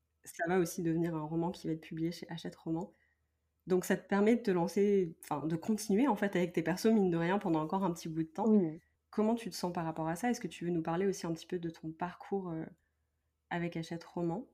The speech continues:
Speaker 1: Comment ça s'est fait ?
Speaker 2: Alors c'est, heu, heu, vous êtes pas prêts, hein, c'est assez improbable. <laughs>
Speaker 1: <laughs>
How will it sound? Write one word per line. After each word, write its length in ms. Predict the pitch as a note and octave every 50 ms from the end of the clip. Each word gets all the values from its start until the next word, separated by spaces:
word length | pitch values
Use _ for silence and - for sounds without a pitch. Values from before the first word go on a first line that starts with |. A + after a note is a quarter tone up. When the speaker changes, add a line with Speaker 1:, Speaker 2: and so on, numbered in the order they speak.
| _ _
Speaker 1:
Comment 240 | - - F3+ F3+ F#3+
ça 140 | G3 - E3+
s'est 160 | E3+ - E3 D#3+
fait ? 300 | - - - D#3 - - _ _ _ -
Speaker 2:
Alors 300 | G3 F#3 F3 E3+ D#3+ -
c'est, 220 | - G3+ F#3 F3 E3
heu, 240 | D#3+ - - E3+
heu, 20 | E3 - - - - _ _ _ _ - G3 F3+ F3+ F3
vous 100 | F3+ F#3+
êtes 120 | F3 -
pas 120 | - D#3+ E3
prêts, 220 | - - - D#3
hein, 80 | - - -
c'est 160 | - - -
assez 200 | - G3+ - G3
improbable. 640 | F3 F#3 - - - F#3+ A3 - C#3 - B2+ C3+ F3
<laughs> 180 | C#4+ - -
Speaker 1:
<laughs> 960 | - F#3 F3 - - - - A3+ G3 - - G#3 - - - - - - -